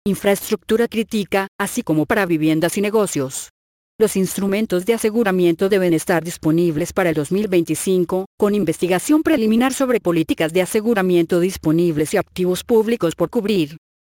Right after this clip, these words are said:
Adicionalmente, el P N G R D establece que dos instrumentos paramétricos de aseguramiento deben estar disponibles para dos mil veintiuno.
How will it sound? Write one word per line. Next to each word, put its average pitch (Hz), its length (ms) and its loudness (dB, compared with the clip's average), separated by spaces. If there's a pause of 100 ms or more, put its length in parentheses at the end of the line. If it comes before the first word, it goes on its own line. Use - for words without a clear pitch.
(160)
Adicionalmente, 208 1000 2 (120)
el 202 140 0
P 226 240 0
N 180 240 0
G 220 300 -4
R 202 320 2
D 185 100 2
establece 208 560 0
que 180 120 2
dos 156 200 0
instrumentos 196 680 -2
paramétricos 190 720 0
de 233 80 2
aseguramiento 214 920 0
deben 240 380 2
estar 180 320 0
disponibles 165 640 0
para 214 220 0
dos 180 200 0
mil 202 200 -2
veintiuno. 160 600 0